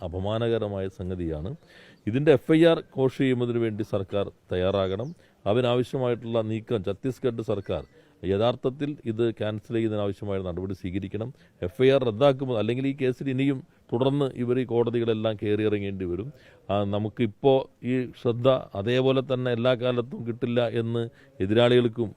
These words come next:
ഇത് ചെയ്യുന്ന ആളുകൾക്ക് അറിയാൻ കഴിയും. പ്രത്യേകിച്ചും ബജറംഗദൾ, ഇവിടുത്തെ ബി എച്ച് പി നേതാക്കന്മാരുടെ സ്റ്റേറ്റ്മെന്റ് നിങ്ങൾ ശ്രദ്ധിച്ചിട്ടുണ്ടായിരിക്കും. അവർ പറഞ്ഞിട്ടുള്ളതും, ആ,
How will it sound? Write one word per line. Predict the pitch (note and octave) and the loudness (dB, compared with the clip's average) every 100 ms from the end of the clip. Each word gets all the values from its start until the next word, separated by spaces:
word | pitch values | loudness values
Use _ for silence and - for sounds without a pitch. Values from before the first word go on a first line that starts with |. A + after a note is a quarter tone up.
| G2+ | -8
ഇത് | G#2+ | -4
ചെയ്യുന്ന | A2 A2 A#2 | 0 0 2
ആളുകൾക്ക് | A2+ A2 G#2 G2+ | 0 0 -2 -2
അറിയാൻ | F#2+ G#2 G2 | 0 0 0
കഴിയും. | F2+ A2+ B2+ - | -4 -6 -10 -12
പ്രത്യേകിച്ചും | F#2+ G#2+ G2 G#2 G2+ - - - | -2 -2 0 -2 -4 -10 -20 -2
ബജറംഗദൾ, | F#2 F#2+ A2 G#2+ G#2 G2+ B2 D3+ - - - - G2 | 2 4 2 2 0 0 -2 -8 -20 -20 -20 -8 -2
ഇവിടുത്തെ | B2+ D3+ D3 D#3+ D#3+ | 2 2 4 4 4
ബി | D#3 C3 | 4 4
എച്ച് | C#3+ D3 - | 4 4 -2
പി | D3+ | 0
നേതാക്കന്മാരുടെ | D3 C#3 C#3 C#3 C#3 C#3 C3+ | 2 2 0 -2 0 2 0
സ്റ്റേറ്റ്മെന്റ് | C3 C3 A#2 B2+ C3 | 0 0 0 -2 0
നിങ്ങൾ | B2+ B2 | 0 -2
ശ്രദ്ധിച്ചിട്ടുണ്ടായിരിക്കും. | B2 A2 A2+ A2+ A2 G#2 G2 F#2 F2+ B2+ - - - - G2 | -2 -2 -2 -2 0 2 2 0 -6 -10 -12 -20 -20 -4 0
അവർ | A2+ D#3+ E3+ E3 A3 | 4 6 4 2 -2
പറഞ്ഞിട്ടുള്ളതും, | C#3 C#3+ C3 C3+ C3 C#3+ E3+ - - - - - - | 0 0 -2 0 0 0 -4 -12 -20 -20 -20 -20 -6
ആ, | A#2 | 2